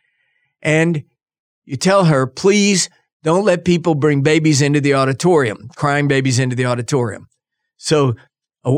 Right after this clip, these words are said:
a single mom trudges in out of the rain with a baby in arms and a two-year-old bi-, that she's leading by the hand, and the greeter at the door says, "Now just stop right there. You're not taking that baby in the auditorium. Jesus hates babies,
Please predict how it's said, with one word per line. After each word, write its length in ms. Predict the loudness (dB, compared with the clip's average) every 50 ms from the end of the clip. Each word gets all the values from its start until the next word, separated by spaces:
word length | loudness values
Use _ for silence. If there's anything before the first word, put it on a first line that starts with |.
| -4 _
a 60 | -2 -2
single 360 | 0 2 2 2 2 4 4
mom 460 | 4 4 4 4 4 4 2 2 0
trudges 460 | 0 0 0 0 2 2 2 2 2
in 100 | 2 2
out 160 | 2 0 0
of 60 | 0 0
the 100 | 0 0
rain 560 | 2 2 2 2 0 0 0 -2 -4 -4 -8 _
with 160 | _ -4 -2 -2
a 60 | 0
baby 320 | 0 2 2 2 2 2
in 80 | 2 2
arms 320 | 0 0 0 0 0 -2
and 80 | -2 -2
a 60 | -2
two-year-old 720 | -2 -2 -2 0 2 2 2 2 2 2 2 0 0 -2 -6 -18 -20 _ _ _ _ _ _
bi-, 200 | -8 -8 -8 -2 -2
that 140 | -2 -2
she's 200 | 0 0 0 2
leading 220 | 2 2 2 2 2
by 100 | 2 0
the 80 | 2
hand, 460 | 2 2 2 2 0 0 -2 -2 -4 -8 -12 -20 -20 _ _ _
and 260 | -4 -2 0 2 2
the 120 | 2 0 0
greeter 560 | -4 -6 0 2 2 2 4 2 2 2 2
at 100 | 2 0
the 80 | 0
door 280 | 2 4 4 4 4 2
says, 320 | 2 2 0 2 0 2
"Now 160 | 0 0 0 0
just 220 | 0 0 0 0
stop 240 | 0 -2 -4 -2 -2
right 180 | -2 -2 0
there. 300 | 0 0 -2 -2 -2 -6 _ _ _ _ _ _ _ _ _ _ _ _ _ _ _ _
You're 180 | 0 0 2 2
not 200 | 2 0 0 2
taking 280 | 0 2 2 2 2
that 180 | 2 2 2 2
baby 320 | 2 2 4 4 4 4
in 60 | 4
the 120 | 2 2 2
auditorium. 760 | 2 2 0 0 0 0 2 2 2 2 2 0 0 -2 -6 _ _ _ _ _ _ _ _ _ _
Jesus 480 | -4 0 2 2 4 4 2 0 2 2
hates 260 | 2 2 0 0 0
babies, 500 | 0 0 2 2 2 2 0 0 -4